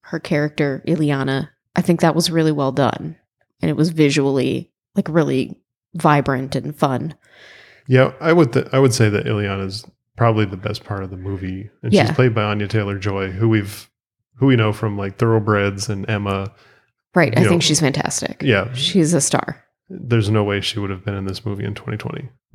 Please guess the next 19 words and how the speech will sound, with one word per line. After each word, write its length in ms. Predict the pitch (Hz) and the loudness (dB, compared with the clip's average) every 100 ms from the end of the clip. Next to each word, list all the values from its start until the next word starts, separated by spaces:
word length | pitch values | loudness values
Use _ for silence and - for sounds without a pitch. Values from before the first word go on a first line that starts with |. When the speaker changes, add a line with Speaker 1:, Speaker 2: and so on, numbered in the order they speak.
| - | -10
Speaker 2:
I 80 | 117 | -4
think 280 | 117 117 - | -2 -2 -2
it's 180 | - - - | -6 -6 -8
<laughs> 140 | - | -4
safe 280 | - 180 127 | 0 0 0
to 80 | 123 | -2
say. 260 | 117 107 - - - | 0 -2 -2 -14 0
Speaker 1:
Right. 280 | 202 - - - - - - - _ - | 2 2 -2 -16 -20 -18 -20 -20 _ -4
I 180 | 175 170 | 0 0
also 260 | 175 - | 2 2
think, 440 | 190 175 185 190 214 _ _ _ _ _ _ | 2 2 -2 -2 -12 _ _ _ _ _ _
uh, 400 | 185 170 156 147 147 | 0 2 2 -2 -4
the 120 | 185 | -6
part 400 | - 175 160 - | -2 0 0 0
where 220 | 180 254 190 - - | 4 4 4 2 -6
<laughs> 240 | - _ | -20 _
Sam's 400 | - 156 147 165 | -6 -4 -2 -6
character, 800 | - 185 143 170 160 143 127 127 _ - | -4 -2 -2 -2 -2 -2 -2 -6 _ -14
or 140 | 143 | -14